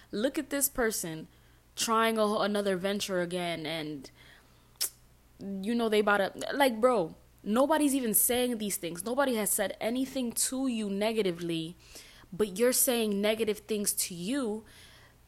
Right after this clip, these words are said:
thinking that people's thinking that. Scaring yourself, scaring yourself out of a blessing, 'cause you don't even know if this thing that you wanna, this new thing that you can try is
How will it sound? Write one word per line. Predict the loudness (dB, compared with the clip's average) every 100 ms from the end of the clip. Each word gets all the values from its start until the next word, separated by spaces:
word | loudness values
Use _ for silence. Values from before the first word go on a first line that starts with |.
| -2
thinking | 0 2 2
that | 2 4
people's | 2 2 0
thinking | 0 0 0
that. | 0 -2 -12 -20 -20 _ _ _ -20 -20 -20 -20 -20 -20 -20 _ -20 -8
Scaring | -2 2 2 2
yourself, | 2 2 2 2 0 -10 -20 -20 -16 -2
scaring | -2 0 0 0 0
yourself | 0 0 2
out | 2 2
of | 2
a | -2
blessing, | -2 -2 -2 -2 -6 -12
'cause | -6
you | -4
don't | -2 -2
even | -2 -2
know | 0 -2
if | -2
this | -6
thing | -4 -6 -4
that | -6 -8 -10
you | -6 -4
wanna, | -2 -4
this | -6 -4
new | -4
thing | -4 -4
that | -4
you | -4
can | -6 -6
try | -4 -4 -2 -4 -6 -18 -20 -6
is | -6